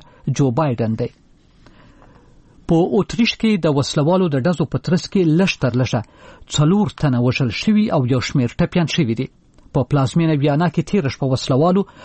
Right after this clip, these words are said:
څو ځایه بریدونه وکړل. د اتریش صدر اعظم سیبستیان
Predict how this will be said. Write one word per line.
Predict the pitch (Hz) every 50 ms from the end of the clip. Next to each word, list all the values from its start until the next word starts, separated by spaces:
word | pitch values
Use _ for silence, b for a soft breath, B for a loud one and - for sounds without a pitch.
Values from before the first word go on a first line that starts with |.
| B B -
څو | - 220 190
ځایه | 123 156 139 127 127
بریدونه | 110 113 160 160 131 180 135 110
وکړل. | 107 117 - - 143 135 - _ _ _ _ - -
د | 123
اتریش | 139 127 120 - - - 170 -
صدر | - - - 123 120 135 139
اعظم | 135 131 - 180 185 - B B B B B
سیبستیان | - - 156 120 135 123 - - - 170 139 127